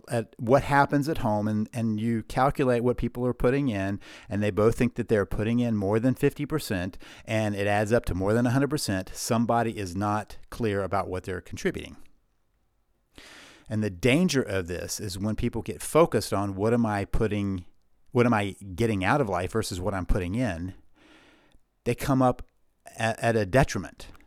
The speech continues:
They come up as, as it, it, like it's owed to them, like my spouse owes me more. Well, that very stance is the same one I see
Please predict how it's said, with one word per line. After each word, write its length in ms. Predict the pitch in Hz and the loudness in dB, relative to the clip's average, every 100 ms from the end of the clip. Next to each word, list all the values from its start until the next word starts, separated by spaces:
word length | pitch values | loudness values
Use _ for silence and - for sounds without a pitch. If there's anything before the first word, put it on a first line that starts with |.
| - | -12
They 160 | 110 | -8
come 300 | - - 120 | -6 0 2
up 260 | 113 110 - - | 4 2 -4 -8
as, 300 | 110 104 - | -8 -8 -8
as 260 | 120 107 | -2 0
it, 180 | 104 95 - - | 0 -4 -10 -8
it, 220 | 113 - | -8 -4
like 240 | 120 110 | -2 -2
it's 120 | 110 - | -2 -2
owed 300 | 151 139 139 | 2 4 4
to 80 | - | 0
them, 280 | 90 - - | -6 -8 -6
like 140 | 101 110 | -6 -2
my 140 | 104 | -4
spouse 400 | - - 123 110 - | -2 4 4 2 0
owes 340 | 123 156 123 | 4 4 4
me 140 | 101 | -2
more. 400 | 95 139 165 - - - | 0 -2 -4 -8 -16 0
Well, 200 | 131 147 | 6 8
that 200 | 151 123 | 6 4
very 360 | 101 151 185 143 | 6 6 6 4
stance 600 | - - 165 127 113 - | 2 2 2 2 0 -2
is 160 | 117 | -4
the 80 | 113 | -4
same 300 | - 139 139 | 0 0 2
one 200 | 127 120 | 2 0
I 140 | 120 | -2
see 380 | 113 - 117 107 | -4 -2 -2 -2